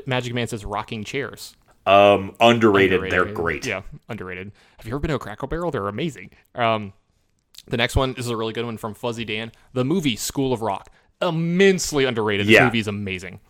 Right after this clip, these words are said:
Speaker 2: This is just
Speaker 1: Very,
Speaker 2: an all-time
Speaker 1: very good.
Speaker 2: classic film.
Speaker 1: There's also, there, I don't know if there's a copyright thing with this, but there is a music school here called the School of Rock. It looks just like the one from that movie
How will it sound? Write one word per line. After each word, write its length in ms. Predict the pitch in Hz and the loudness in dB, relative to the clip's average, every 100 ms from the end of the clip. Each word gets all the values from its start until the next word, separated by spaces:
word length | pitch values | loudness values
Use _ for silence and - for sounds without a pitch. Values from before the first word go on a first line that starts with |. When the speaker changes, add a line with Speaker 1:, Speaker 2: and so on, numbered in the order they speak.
| _ _ | _ _
Speaker 2:
This 160 | - 101 | -4 -4
is 100 | 95 | -2
just 160 | 117 107 | 0 4
Speaker 1:
Very, 120 | 131 | 6
Speaker 2:
an 60 | |
all-time 140 | 135 92 | 6 6
Speaker 1:
very 160 | 98 92 | 4 2
good. 40 | |
Speaker 2:
classic 460 | - 92 78 87 - | 2 2 2 -4 -6
film. 240 | 80 67 - _ _ _ - | -6 -8 -14 _ _ _ -6
Speaker 1:
There's 200 | 143 135 | -4 -2
also, 460 | 143 143 170 156 147 | -4 -2 -2 -2 -4
there, 260 | 120 127 123 - | -6 -6 -6 -10
I 40 | |
don't 140 | 131 170 | -10 -8
know 80 | |
if 100 | 156 | -6
there's 160 | 143 117 | -6 -6
a 40 | |
copyright 460 | - 104 123 135 143 | -8 -8 -6 -6 -10
thing 120 | 160 | -10
with 80 | 156 | -10
this, 140 | 156 | -12
but 160 | - 117 | -12 -8
there 160 | 123 - | -6 -4
is 280 | 127 127 - | -4 -4 -6
a 220 | 117 110 | -6 -6
music 320 | 104 107 123 | -6 -8 -10
school 260 | - 139 139 | -6 -4 -4
here 180 | 139 139 | -4 -8
called 260 | 113 110 | -8 -8
the 60 | 107 | -10
School 280 | - 107 95 | -10 -10 -10
of 120 | 87 | -10
Rock. 280 | 92 90 - | -10 -10 -12
It 80 | |
looks 200 | 101 98 - | -12 -10 -10
just 180 | 110 | -10
like 140 | 104 - | -10 -10
the 80 | 95 | -10
one 220 | 92 90 | -12 -14
from 140 | 98 | -16
that 120 | 87 95 | -16 -14
movie 360 | 95 - 113 | -14 -14 -14